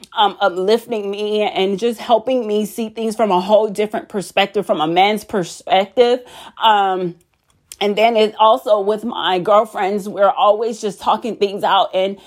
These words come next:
you know, they listen to me <laughs> and they, sometimes they don't understand, like, "Uh, Kim, you're crazy," but at the same time, they get it. Um, and,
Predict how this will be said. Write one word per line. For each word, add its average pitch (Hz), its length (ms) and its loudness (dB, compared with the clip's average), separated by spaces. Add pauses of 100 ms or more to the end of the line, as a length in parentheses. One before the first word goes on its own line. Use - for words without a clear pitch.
(200)
you 339 120 -6
know, 302 200 0
they 226 160 2
listen 254 420 0
to 285 120 -6
me 254 600 -4
<laughs> - 20 -4
and 208 140 -6
they, 233 160 2
sometimes 269 380 0
they 214 120 -2
don't 180 220 4
understand, 240 680 0
like, 180 300 0 (360)
"Uh, 190 360 2
Kim, 190 200 -4
you're 185 120 -2
crazy," 285 460 0
but 233 200 0
at 226 120 0
the 220 120 -4
same 220 340 -8
time, 220 460 -4
they 190 160 -2
get 175 380 -2
it. - 260 -8 (320)
Um, 196 480 2 (120)
and, 208 260 -2